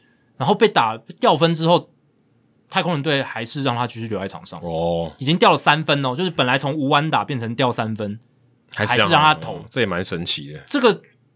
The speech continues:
Speaker 1: 其他年轻的投手绝对直接换掉，但是因为他是 Justin Verlander，
Speaker 2: 嗯。
Speaker 1: 所以还让他继续投。
Speaker 2: 不知道那时候太空人得几分了？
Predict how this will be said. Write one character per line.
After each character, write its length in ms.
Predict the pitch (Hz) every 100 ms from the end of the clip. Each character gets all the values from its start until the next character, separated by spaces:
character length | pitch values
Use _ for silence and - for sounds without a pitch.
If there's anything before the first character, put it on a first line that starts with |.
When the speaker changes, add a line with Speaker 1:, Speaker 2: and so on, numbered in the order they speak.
| _
Speaker 1:
其 220 | - 170
他 200 | 175 208
年 120 | 196
轻 120 | 156 175
的 40 |
投 80 | 147
手 120 | 147
绝 140 | 123 131
对 100 | 156
直 100 | 120
接 120 | 123
换 180 | 127 104
掉， 160 | 110
但 160 | 117 143
是 220 | - 135
因 60 | 131
为 100 | 120
他 100 | 123
是 100 | 113
Justin 320 | 104 104 104
Verlander， 420 | 101 98 92 90
Speaker 2:
嗯。 40 | -
Speaker 1:
所 160 | - 113
以 20 |
还 80 | 107
让 120 | 107
他 120 | 110
继 140 | 101 101
续 80 |
投。 140 | 101 -
Speaker 2:
不 260 | - -
知 0 |
道 60 | 156
那 100 | 160
时 80 | 151
候 140 | 135 -
太 140 | - 135
空 80 | 113
人 100 | 101
得 180 | 92 92
几 180 | 71
分 220 | 71 78
了？ 80 | 69